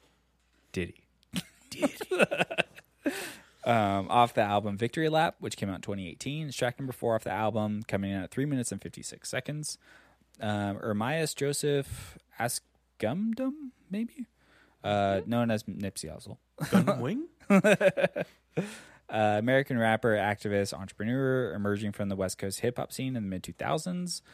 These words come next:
Speaker 1: Hustle, uh, independently released his first mixtapes, uh, Slauson Boy Volume One, to moderate local success, which led him to being signed to Cinematic Music Group and Ep-, Epic Records.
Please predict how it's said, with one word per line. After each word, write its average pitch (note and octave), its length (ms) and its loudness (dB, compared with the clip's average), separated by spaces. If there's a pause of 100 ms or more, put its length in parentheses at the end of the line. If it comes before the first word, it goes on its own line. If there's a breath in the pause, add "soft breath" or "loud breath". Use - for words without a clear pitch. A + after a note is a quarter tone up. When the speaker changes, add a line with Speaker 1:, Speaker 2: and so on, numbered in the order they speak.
(200 loud breath)
Speaker 1:
Hustle, B2+ 640 2 (100)
uh, G#2+ 240 -2
independently A#2+ 540 -2
released G#2 400 -2
his F#2+ 180 -4
first - 300 -6
mixtapes, - 640 -6 (400 soft breath)
uh, G2+ 260 0
Slauson G#2+ 500 -2
Boy G2+ 260 0
Volume F#2 340 -6
One, C3 540 0
to G#2+ 120 -6
moderate G2 540 -2
local G#2 480 -4
success, - 580 -4
which A2+ 240 -6
led G#2+ 200 -2
him G#2 180 -4
to G2 100 -4
being G2+ 360 -4 (320 loud breath)
signed C3+ 520 -2
to A2+ 300 0
Cinematic D3+ 640 -4
Music C3+ 320 -4
Group C#3+ 320 -4
and G2+ 100 -6
Ep-, - 240 -8 (160)
Epic - 300 -8
Records. - 580 -12